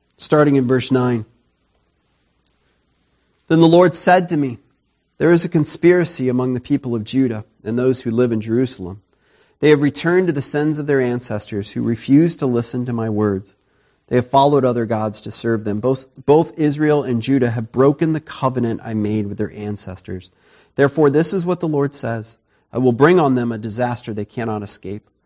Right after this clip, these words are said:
Although they cry out to me, I will not listen to them. The towns of Judah and the people of Jerusalem will go and cry out to the gods to whom they burn incense, but they will not help them at all when disaster strikes. You, Judah,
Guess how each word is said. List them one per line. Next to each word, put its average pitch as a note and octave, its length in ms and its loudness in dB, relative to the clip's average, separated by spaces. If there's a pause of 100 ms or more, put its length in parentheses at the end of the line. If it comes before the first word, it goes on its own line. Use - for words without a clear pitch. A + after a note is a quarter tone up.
(360)
Although C3+ 180 6
they C#3+ 100 4
cry D3 340 0
out C3+ 180 -4
to C3 100 -10
me, A2+ 120 -2
I G#2 80 -4
will C3+ 180 -6
not D3 180 -8
listen A#2 320 -10
to E2+ 100 -16
them. E2+ 200 -16 (640)
The - 60 -20
towns C3+ 320 0
of A2 80 0
Judah C#3 380 4
and A#2 120 0
the G#2 60 -6
people C#3+ 340 -4
of C3 80 -4
Jerusalem A2 560 -2
will G2+ 140 -2
go G#2+ 320 2
and G2 120 -6
cry A2+ 280 -2
out G#2+ 220 -4
to - 80 -12
the A2 100 -4
gods A#2+ 480 0
to - 180 -6
whom C#3 440 0
they B2 200 2
burn A2+ 400 -2
incense, G#2+ 800 -8 (600)
but - 100 -14
they A2 100 4
will G#2+ 120 4
not A2+ 180 0
help - 320 -6
them E2+ 240 -12 (420)
at A2 120 0
all G2+ 280 0
when F#2 160 -8
disaster F#2+ 560 -6
strikes. - 560 -8 (380)
You, F3+ 220 4
Judah, C#3 400 0